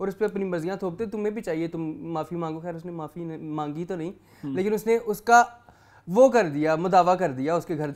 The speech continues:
Speaker 1: अवेश
Speaker 2: अब
Speaker 1: के घर जाके।
Speaker 2: हंड्रेड परसेंट सेंसिटाइज
Speaker 1: हाँ,
Speaker 2: तो नहीं
Speaker 1: हाँ,
Speaker 2: कर
Speaker 1: हाँ,
Speaker 2: सकते ना।
Speaker 1: हाँ, हाँ। लेकिन उसने उसका कर लिया ना, उसके घर, अवेश के घर तो चले गए, तो वो माफी ही थी एक तरह से।
Speaker 2: अवेश बहुत जोर का निकल रहा है, क्या प्रॉब्लम है अवेश के
Speaker 1: तो
Speaker 2: साथ?
Speaker 1: क्या करूँ यार,
Speaker 2: <laughs>
Speaker 1: कराची वाली आ गई है।
Speaker 2: कराची वाली आ-,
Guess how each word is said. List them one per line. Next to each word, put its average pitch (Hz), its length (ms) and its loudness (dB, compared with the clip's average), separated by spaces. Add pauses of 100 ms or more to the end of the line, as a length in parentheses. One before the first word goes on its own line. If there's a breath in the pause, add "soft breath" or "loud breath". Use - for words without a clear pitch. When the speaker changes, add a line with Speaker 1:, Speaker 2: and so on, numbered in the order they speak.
Speaker 1:
अवेश 165 240 0
Speaker 2:
अब - 60 8
Speaker 1:
के 165 60 0
घर 151 60 -2
जाके। 160 140 2
Speaker 2:
हंड्रेड 185 260 2
परसेंट 170 300 -4
सेंसिटाइज 143 480 -2
Speaker 1:
हाँ, 143 100 -4
Speaker 2:
तो 170 100 -4
नहीं 143 140 -2
Speaker 1:
हाँ, 156 80 -4
Speaker 2:
कर 120 100 -6
Speaker 1:
हाँ, 104 60 -16
Speaker 2:
सकते 117 240 -14
ना। 113 60 -12
Speaker 1:
हाँ, - 160 -18
हाँ। - 200 -20 (320)
लेकिन 240 220 0
उसने 254 220 0
उसका 277 320 2
कर 247 240 6
लिया 196 280 2
ना, 262 300 0 (380)
उसके 240 200 0
घर, 285 80 6
अवेश 240 340 4
के 285 100 0
घर 254 120 4
तो 214 120 0
चले 262 260 2
गए, 220 120 0
तो 226 120 -8
वो 240 100 2
माफी 247 320 0
ही 247 100 0
थी 226 100 -6
एक 170 200 0
तरह 269 140 4
से। 311 160 6
Speaker 2:
अवेश 339 200 4
बहुत 269 320 10
जोर 247 300 10
का 269 140 10
निकल 247 220 8
रहा 247 180 10
है, 294 160 10
क्या 285 280 8
प्रॉब्लम 220 440 4
है 262 180 0
अवेश 226 720 8
के 214 80 2
Speaker 1:
तो 208 60 2
Speaker 2:
साथ? 170 200 6
Speaker 1:
क्या 165 160 2
करूँ 156 280 -2
यार, 156 520 2
Speaker 2:
<laughs> - 180 -20
Speaker 1:
कराची 202 420 4
वाली 202 240 4
आ 175 200 4
गई 170 120 0
है। 190 180 2
Speaker 2:
कराची 214 640 2
वाली 220 240 0
आ-, 202 120 -2